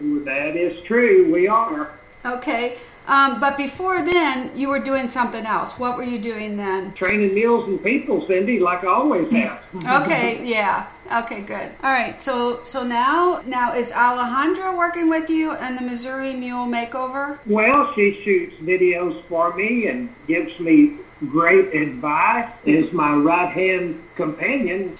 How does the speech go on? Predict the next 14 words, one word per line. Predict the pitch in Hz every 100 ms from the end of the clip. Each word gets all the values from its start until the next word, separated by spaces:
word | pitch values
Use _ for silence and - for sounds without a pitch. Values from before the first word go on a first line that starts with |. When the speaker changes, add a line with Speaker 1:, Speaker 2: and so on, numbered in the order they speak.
| - 262
Speaker 2:
You | 262
know, | 262
that's, | 254 277 285 - -
that's | 311 247 -
really | 277 262 240
good | 233 226 214 214
that, | 240 - 175
that | 226 220
you | 247 214
have | 220 202
that | 208 -
kind | 226 208
of | 202
support. | 202 175 240 214 185 185